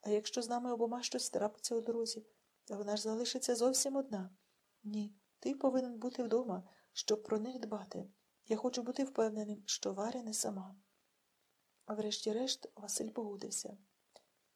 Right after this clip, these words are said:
На сани наклали вибілене домоткане полотно, вишиті сорочки, нові спідниці Варі, вишивані рушники, хустки, накрили все старими ряднинами,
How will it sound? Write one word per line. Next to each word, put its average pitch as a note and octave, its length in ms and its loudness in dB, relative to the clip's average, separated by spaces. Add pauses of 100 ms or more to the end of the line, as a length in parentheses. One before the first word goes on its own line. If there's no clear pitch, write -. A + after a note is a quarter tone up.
(300)
На G#3 100 2
сани A3 320 2
наклали A3 400 2
вибілене G#3+ 720 2
домоткане G3+ 520 -4
полотно, G3 540 -6 (540)
вишиті A3+ 360 0
сорочки, G#3 580 -2 (220)
нові G3+ 260 -4
спідниці A3 560 -2
Варі, G#3 360 -4 (540)
вишивані C4 580 6
рушники, A#3+ 680 4
хустки, A#3 760 2 (140)
накрили C4 440 6
все B3 200 2
старими G#3+ 460 2
ряднинами, G#3+ 680 -2